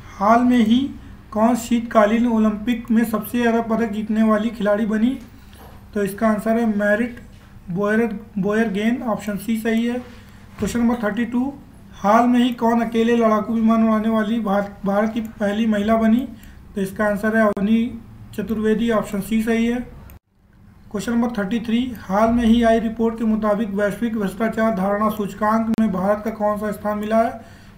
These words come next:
तो भारत को इक्यासीवां स्थान मिला है, ऑप्शन ए सही है। क्वेश्चन नंबर थर्टी फ़ोर, कौन सा देश हाल में ही बिटकॉइन को सरकारी मान्यता देने वाला पहला देश बन गया? तो ये वेनेजुएला बना है, तो आंसर सी सही है। क्वेश्चन नंबर थर्टी फ़ाइव,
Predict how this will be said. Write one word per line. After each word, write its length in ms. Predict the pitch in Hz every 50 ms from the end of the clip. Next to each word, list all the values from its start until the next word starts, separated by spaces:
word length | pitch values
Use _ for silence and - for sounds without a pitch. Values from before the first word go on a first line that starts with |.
| - -
तो 60 | 202
भारत 260 | 175 190 196 208 202 202
को 100 | 220 214
इक्यासीवां 640 | 208 208 - 214 208 202 196 202 - 214 226 233 226
स्थान 240 | 220 220 220 220 220
मिला 280 | 220 226 226 233 226 233
है, 100 | 233 233
ऑप्शन 300 | 214 208 214 - 208 202
ए 80 | 214 220
सही 260 | 214 220 220 220 220
है। 100 | 226 233 247 240 - - - - - - - - - - -
क्वेश्चन 220 | 214 196 - 240
नंबर 160 | 240 233 233 226 -
थर्टी 200 | 208 202 202 240 -
फ़ोर, 260 | - 220 226 247 240
कौन 300 | 240 - 240 220 233 233
सा 140 | 226 233 226
देश 260 | 190 233 233 226 - - 214
हाल 140 | 214 220 226
में 140 | 226 233
ही 160 | 214 220 240 226
बिटकॉइन 480 | 190 220 214 - - 214 208 214 226 226
को 100 | 220 220
सरकारी 480 | 214 220 202 196 - 208 208 208 220 226
मान्यता 320 | 214 214 208 190 208 220
देने 260 | 196 208 208 202 220 220
वाला 260 | 214 208 208 214 220
पहला 280 | 220 226 208 202 208 214
देश 200 | 208 220 220 208
बन 180 | 208 214 214
गया? 160 | 214 220 233 - - - - - - - - - - - - - - -
तो 100 | 220 208
ये 180 | 202 202 214 220
वेनेजुएला 520 | 190 196 208 202 196 202 208 208 208 220
बना 300 | 214 220 220 214 220 220
है, 180 | 220 233 247 247
तो 140 | - - 214 208
आंसर 320 | 208 196 190 - 208 196
सी 220 | 202 - 220 220 214
सही 240 | - 226 220 226 226
है। 120 | 233 247 247 233 - - - - - - - - - - - - - - - - - - - - - - _ _ _ _ _ _ _ _ - - - - - - - - - - - - - - - - - - - - - - -
क्वेश्चन 260 | 220 214 - 247 240
नंबर 200 | 247 233 240 233 233
थर्टी 300 | - - 196 196 233 233
फ़ाइव, 340 | - - 208 202 226 233